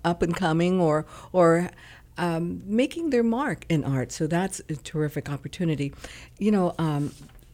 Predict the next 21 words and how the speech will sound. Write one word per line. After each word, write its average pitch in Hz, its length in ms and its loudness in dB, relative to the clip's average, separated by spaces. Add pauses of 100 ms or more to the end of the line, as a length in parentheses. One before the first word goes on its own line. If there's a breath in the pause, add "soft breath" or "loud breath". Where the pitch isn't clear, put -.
(160)
again, 175 500 2
a 156 80 -2
layered 165 400 0
presence. 165 640 0 (380 loud breath)
And 190 300 2 (420 loud breath)
one 285 320 -2
thing 170 320 -2
that, 156 260 0
that 151 320 0
I, 156 260 0
I 151 220 0
can, 143 440 -2
uh, 95 540 -12
ask 156 400 -4
you 151 300 0
about, 143 540 -4 (340 soft breath)
um, 147 400 -4 (140)
Doctor 151 240 -4
Stephanie 143 340 -6
Fox, - 380 -10 (260)
Knapp, 156 260 -6